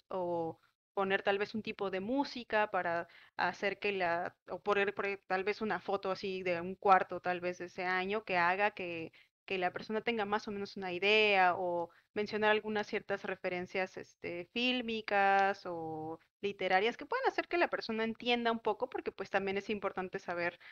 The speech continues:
no es lo mismo, por ejemplo, lo que tú dijiste, ¿no? Narrar, eh, en el futuro que decir estás en,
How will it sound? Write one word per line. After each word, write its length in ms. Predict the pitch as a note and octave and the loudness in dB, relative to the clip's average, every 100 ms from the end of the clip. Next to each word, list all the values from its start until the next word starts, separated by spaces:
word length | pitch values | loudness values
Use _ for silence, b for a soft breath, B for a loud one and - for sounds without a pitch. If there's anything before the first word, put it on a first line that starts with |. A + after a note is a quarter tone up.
| B - | B 0
no 100 | A3+ | 2
es 60 | |
lo 80 | G#3+ | 2
mismo, 240 | A3 G#3+ A3 | 0 0 -2
por 120 | G3 | -6
ejemplo, 220 | F#3+ G3+ | -6 -4
lo 60 | F#3 | -4
que 60 | F3+ | -2
tú 60 | |
dijiste, 420 | F#3+ G3 G3 - E3+ | -4 -4 -10 -10 -6
¿no? 220 | F#3+ C#4 B B - | -2 -2 B B -2
Narrar, 480 | G3 F#3+ G3 G3+ A3 | 2 4 6 6 4
eh, 460 | G3 F3+ F3 E3+ | -2 -2 -2 -2
en 80 | F3 | -2
el 120 | F3+ F#3+ | -4 -2
futuro 640 | G#3+ G#3 A#3+ C4+ D#4+ F4+ | -4 -2 0 2 4 4
que 240 | A3+ F3+ | 2 0
decir 380 | F3+ F#3 - G#3 | 0 -2 0 0
estás 280 | F#3+ - F#3+ | 0 -4 -4
en, 440 | G3+ F#3 F3 E3+ | -2 -2 -4 -6